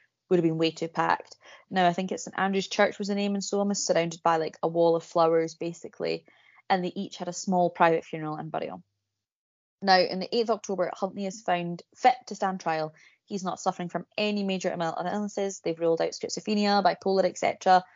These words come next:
So he is fit to stand trial. So obviously now he is booted out of there and put in a normal custodial prison, and he goes to Woodhall Prison,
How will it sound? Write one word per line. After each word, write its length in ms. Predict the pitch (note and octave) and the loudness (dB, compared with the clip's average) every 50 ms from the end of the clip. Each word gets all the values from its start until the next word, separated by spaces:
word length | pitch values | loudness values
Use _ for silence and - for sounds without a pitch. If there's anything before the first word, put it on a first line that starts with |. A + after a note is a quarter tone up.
| _ _ _ | _ _ _
So 100 | - - | -8 -6
he 120 | G3+ F#3 F#3 | -2 0 0
is 140 | F3 - - | 0 -2 -4
fit 240 | - - - - | -4 -4 -4 -4
to 80 | - F3 | -8 -10
stand 240 | - F3 E3 E3 - | -10 -8 -10 -8 -4
trial. 300 | - D#3 D#3 D3+ - - | -2 0 0 0 -2 -4
So 360 | - - F3 E3 D#3+ D#3 D#3 _ _ _ _ _ _ - | -6 -2 0 0 0 0 -2 _ _ _ _ _ _ 2
obviously 320 | F3+ F3+ F#3+ F#3+ - E3 | 2 2 2 0 -4 -4
now 320 | E3 E3+ E3 E3 D#3+ D#3 D#3 - | -2 0 0 0 0 -2 -4 -8
he 240 | - - - E3 D#3 | -14 -12 -8 -6 -4
is 140 | D3+ D#3 - - | -4 -6 -8 -10
booted 400 | - D#3+ D#3 F3+ F#3 - - E3+ | -10 -4 0 2 2 2 4 6
out 160 | E3 D#3+ D#3+ - | 6 6 6 4
of 160 | - D#3+ - | 2 4 6
there 360 | F#3 F#3 F#3+ F#3 F#3 - - | 6 8 8 8 6 4 0
and 180 | E3 E3 D#3+ - | -6 -12 -12 -12
put 200 | - E3+ D#3+ - | -10 -10 -8 -8
in 100 | E3 D#3+ | -8 -10
a 40 | D#3+ | -8
normal 460 | D#3+ D#3+ D#3+ D#3 D#3 D#3 D#3 D#3+ D#3 _ _ _ _ _ _ _ _ | -6 -6 -6 -4 -4 -6 -8 -8 -10 _ _ _ _ _ _ _ _
custodial 460 | - - - - E3 D#3 D#3 D3+ D3+ - | -16 -10 -6 -4 -2 -2 -2 -2 -4 -4
prison, 380 | - F#3 E3+ F3 F#3+ G#3+ A3+ - | -4 -4 -4 -2 -4 -6 -8 -10
and 100 | F3 E3+ | -10 -10
he 120 | F3 E3 | -8 -6
goes 180 | - D#3+ - - | -6 -8 -6 -6
to 80 | E3 | -2
Woodhall 320 | D#3+ F3 F3 - - E3 E3 | 0 0 0 2 2 0 0
Prison, 400 | - - E3 D#3+ E3+ F3 F#3 | 2 2 2 2 2 -2 -6